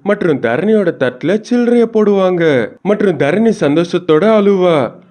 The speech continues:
அந்த விதமா காலையில இருந்து இரவு வரைக்கும் சோர்வடையாம ரொம்ப வாய் வலிச்சாலுமே அந்த கஷ்டத்தை எல்லாம் பொருட்படுத்தாம தன்னுடைய அத்தைக்காக பிச்சை எடுத்துட்டு இருப்பா. அன்னைக்கான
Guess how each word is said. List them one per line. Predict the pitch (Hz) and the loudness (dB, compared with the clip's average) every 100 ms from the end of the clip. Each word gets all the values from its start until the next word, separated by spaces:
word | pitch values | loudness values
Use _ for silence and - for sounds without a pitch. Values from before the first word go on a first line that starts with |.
| _ | _
அந்த | - 196 226 | -2 0 2
விதமா | 202 175 156 139 139 139 | 2 0 2 2 0 -2
காலையில | 143 135 165 180 175 | 0 4 6 8 6
இருந்து | 196 220 202 127 | 6 6 6 4
இரவு | 139 202 247 233 | 4 6 8 8
வரைக்கும் | 202 175 175 165 156 | 6 4 4 2 4
சோர்வடையாம | 170 247 233 190 165 151 143 139 143 151 | 4 6 6 6 6 6 6 6 6 4
ரொம்ப | 147 190 247 | 0 2 0
வாய் | 170 135 185 | 0 0 0
வலிச்சாலுமே | 175 175 175 185 180 190 233 185 131 - - | 0 -2 -2 -2 0 0 0 0 -4 -12 -6
அந்த | 131 135 | -4 -2
கஷ்டத்தை | 135 135 226 226 214 | -4 -4 -4 0 0
எல்லாம் | 196 180 | 0 -2
பொருட்படுத்தாம | 175 156 175 180 165 160 156 143 143 147 | 0 -2 -2 -2 -2 0 -2 0 0 -2
தன்னுடைய | 147 143 135 131 | -2 0 2 0
அத்தைக்காக | 123 123 165 160 143 185 | -2 -2 -4 0 -2 -2
பிச்சை | 214 214 - | -4 -4 0
எடுத்துட்டு | 214 185 190 160 | -2 -2 -4 -2
இருப்பா. | 175 170 143 117 - | -2 0 -2 -4 -4
அன்னைக்கான | 196 233 233 254 | 0 0 2 0